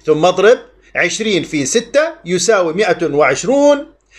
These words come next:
اكتبها تحت مائة وثمانية وستين في كل من القسمة المطولة والنموذج،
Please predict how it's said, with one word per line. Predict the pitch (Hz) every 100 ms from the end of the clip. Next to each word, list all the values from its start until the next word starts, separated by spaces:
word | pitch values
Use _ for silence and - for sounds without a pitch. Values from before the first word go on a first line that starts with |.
| - 202
اكتبها | 196 277 208 170 160
تحت | 190 - -
مائة | 220 196 175 147
وثمانية | 131 156 175 180 208 175 151
وستين | 127 131 123 139 - 240 240 233 - -
في | 196
كل | 185 214 170
من | 165 156
القسمة | 143 233 175 147 143
المطولة | 117 113 233 240 226 214 208 208 135
والنموذج، | 160 156 175 269 208 120